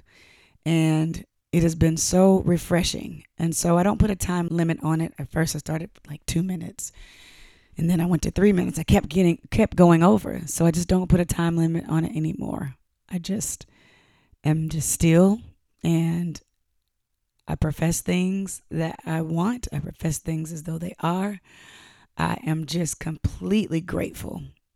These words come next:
I don't ask for anything. I just profess it because I'm already grateful for now and whatever then may be. And it has just changed my life. Some things that I professed just last week came to pass,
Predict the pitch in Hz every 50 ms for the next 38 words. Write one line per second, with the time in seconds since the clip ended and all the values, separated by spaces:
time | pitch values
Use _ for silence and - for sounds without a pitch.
0 | _ _ - 185 190 165 170 - - - 165 170 170 165 165 - - - - -
1 | 156 165 156 165 - - - 53 55 - 139 - _ _ _ - - 180 170 160
2 | 165 - - - 156 143 - 160 165 151 - - - - 269 - _ _ _ _
3 | - 190 190 - 170 151 165 160 160 160 160 165 170 180 - 165 160 156 - -
4 | 76 - - _ _ - - - - - - - - - - - - - 170 160
5 | 160 165 175 185 196 208 214 - - - 175 170 160 160 156 160 160 165 165 156
6 | 160 160 160 165 165 160 160 165 165 160 143 - - 160 156 180 - 165 160 160
7 | - - - _ - 160 165 170 165 165 165 151 139 - - 160 165 156 - -
8 | - - - _ _ _ _ _ _ - - - - 170 170 165 165 165 156 139
9 | - - 156 156 151 160 160 160 214 190 147 - - 170 180 - 175 165 165 151
10 | 160 160 165 160 - - 151 - 170 165 165 156 - - - 180 170 - - 175
11 | 170 165 156 - - - 214 208 185 - - - _ _ - - - _ _ _
12 | _ _ - _ - - 190 208 208 185 190 165 - - 196 214 247 269 254 196
13 | - - - - - - -